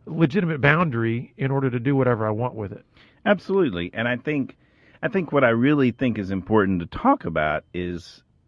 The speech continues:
Speaker 2: is that that isn't true, because then some men need to hear that so that they go sometimes, "Hmm, maybe that's not the way I was made."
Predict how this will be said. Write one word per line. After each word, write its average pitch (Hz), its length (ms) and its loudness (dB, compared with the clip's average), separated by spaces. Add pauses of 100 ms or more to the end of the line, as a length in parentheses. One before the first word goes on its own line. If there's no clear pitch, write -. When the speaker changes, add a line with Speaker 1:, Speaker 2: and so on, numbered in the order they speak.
Speaker 2:
is 98 180 -6
that - 180 -8
that 107 180 0
isn't 90 340 -2
true, 98 380 0
because 85 340 -8
then 101 420 -4
some 160 380 -6
men 90 280 -2
need 92 200 -2
to - 80 -12
hear 170 320 -4
that 78 280 0
so - 220 -8
that 92 180 -6
they 98 200 2
go 98 380 0
sometimes, 90 760 -2
"Hmm, 98 380 0 (640)
maybe 120 220 0
that's 101 260 2
not 104 380 0
the - 80 -6
way 71 200 -4
I 62 120 -2
was 57 240 -12
made." 50 300 -16